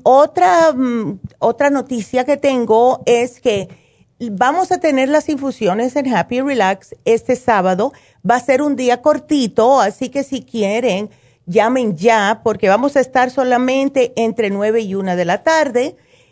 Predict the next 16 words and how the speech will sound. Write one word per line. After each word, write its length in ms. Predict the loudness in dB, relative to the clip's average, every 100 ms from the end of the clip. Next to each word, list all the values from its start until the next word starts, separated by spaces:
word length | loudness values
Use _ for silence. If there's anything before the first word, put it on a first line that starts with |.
| _
en 360 | 0 2 2 -2 -2
Happy 420 | -2 0 -4 -4 0
and 180 | 2
Relax, 400 | 2 0 0 -2
sábado 800 | -10 -4 -2 0 -2 -2 -2 -4 _
diez 500 | -6 0 2 2 0
de 200 | -2 -2
julio. 540 | 2 2 4 2 -2 -6 -20 -6
Así 240 | -4 -4 -4
que 240 | -4 -4
llamen 640 | 0 0 2 0 -2 -4 0
ahora 460 | 2 4 4 2
mismo 720 | 2 2 0 0 0 0 0 -2
al 520 | 0 0 0 -2 -6 _ _ _ _
ocho 540 | 2 2 2 0 -2
dieciocho, 1120 | 2 2 2 0 2 4 2 0 0 0 -2